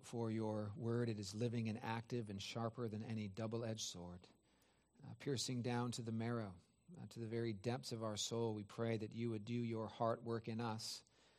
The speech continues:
that we would cling to nothing else but Christ today. And for those, Lord, who have never clinged to Christ, who have never repented of their sins and received Christ as their Lord and Savior, we pray that even today, the day would be s-,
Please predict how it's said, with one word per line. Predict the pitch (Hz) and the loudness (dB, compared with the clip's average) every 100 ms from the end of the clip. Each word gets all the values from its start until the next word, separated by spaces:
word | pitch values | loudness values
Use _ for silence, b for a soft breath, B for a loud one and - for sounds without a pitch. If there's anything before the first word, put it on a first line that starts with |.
| b b b _ | b b b _
that | 113 113 | -4 0
we | 123 123 127 | 2 2 2
would | 120 117 113 110 - - - | 2 2 2 -2 -8 -14 -6
cling | 139 127 117 107 | 0 2 2 0
to | 113 | 0
nothing | 110 117 127 113 | 0 2 2 0
else | 107 - | 0 -4
but | 113 - | -8 -4
Christ | 113 104 101 | -2 -2 -2
today. | - 98 92 92 - _ b b b b b b | -4 -4 -6 -8 -14 _ b b b b b b
And | 120 | -4
for | 123 | 2
those, | 131 135 123 | 6 6 4
Lord, | 123 123 | 4 4
who | 117 | 4
have | 120 120 | 2 2
never | 131 143 | 2 0
clinged | - 113 104 98 | 0 -4 -4 -6
to | - | -12
Christ, | - 98 92 92 - - _ _ _ _ _ _ _ _ _ _ | -6 -4 -4 -8 -12 -16 _ _ _ _ _ _ _ _ _ _
who | 127 | -8
have | 113 | -4
never | 120 123 | 0 0
repented | 120 117 117 110 113 | 0 0 -2 0 -2
of | 110 | -2
their | 110 | -2
sins | - 127 113 107 101 | -2 -2 -2 -2 -4
and | 98 95 - _ | -6 -6 -12 _
received | 110 - - 123 110 - | -4 -2 0 0 -2 -8
Christ | - 123 107 - | -2 0 0 -2
as | 104 | -6
their | 92 104 104 | -4 -4 -2
Lord | 104 110 | -2 -2
and | 104 | -2
Savior, | - 110 107 101 | -2 -2 -2 -4
we | 101 | -6
pray | - 131 | -4 -4
that | 110 | -2
even | 123 131 | -2 -2
today, | 127 117 120 104 92 - b b b b b b b _ _ - | -2 0 0 0 -4 -14 b b b b b b b _ _ -6
the | |
day | 104 113 | 2 2
would | 110 104 | 2 0
be | |
s-, | 110 | -2